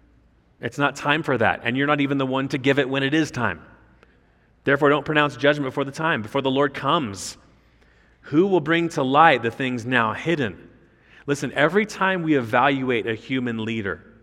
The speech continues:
a church leader, we don't know the full story. That's why it says God will b-, be the one that brings to light those things hid in the darkness. We don't know what's going on in their heart. God does, and he'll bring it to light in his judgment before that person,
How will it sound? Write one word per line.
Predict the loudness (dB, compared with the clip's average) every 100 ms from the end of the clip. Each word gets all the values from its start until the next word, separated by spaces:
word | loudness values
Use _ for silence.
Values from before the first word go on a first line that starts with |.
| _
a | -8
church | -8 0 0 0 -6
leader, | -4 -2 -2 -4 -14 -12
we | -6 -6
don't | -2 0 0 0
know | -4 -2 -2
the | -4
full | -4 -6
story. | -6 -6 -4 -4 -6 -16 -20 _ _ _ _ _ _ _ _ _ _ _ _ _ _ _ _ _ _
That's | -2 4
why | 4
it |
says | 4 0
God | 6 8 8
will | 6 2
b-, | 0 -4
be | -4 0
the | 0
one | 0
that | -2
brings | -2 -2 -4
to | -6
light | 2 4 4 2
those | -2 -2
things | -6 -6 -6
hid | -8
in |
the | -4
darkness. | 0 0 -2 -10 -14 -20 -20 _
We | -4
don't | -2
know | 0
what's | -2 0
going | -2 0
on | -2
in | -2
their | -6
heart. | -4 -6 -6 -12 -20 _ _ _ _ -6
God | 2 4 4
does, | 0 -2 -4
and | -6
he'll | -6
bring | -4 -2 -2
it | -6 -12 -20 -8
to | -4
light | 2 2 0
in | -4
his | -8 -4 -4 -2
judgment | -2 -2 -4 -6
before | -8 -4 -2
that | -2
person, | -2 -4 -4 -12